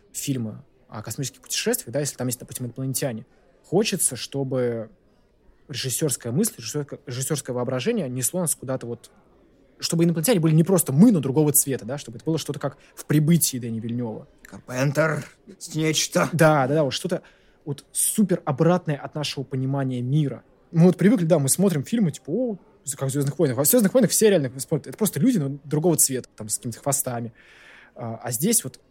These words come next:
Speaker 1: он максимально даёт понять, что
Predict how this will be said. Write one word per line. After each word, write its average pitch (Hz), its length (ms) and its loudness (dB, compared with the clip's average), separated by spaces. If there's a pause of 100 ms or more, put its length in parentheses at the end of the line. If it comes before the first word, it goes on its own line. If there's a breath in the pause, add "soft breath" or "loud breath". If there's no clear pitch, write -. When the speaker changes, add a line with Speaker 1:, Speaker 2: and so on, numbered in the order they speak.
Speaker 1:
он 135 200 -6 (840)
максимально 143 840 2
даёт 120 320 -4
понять, 170 240 -4
что - 260 -10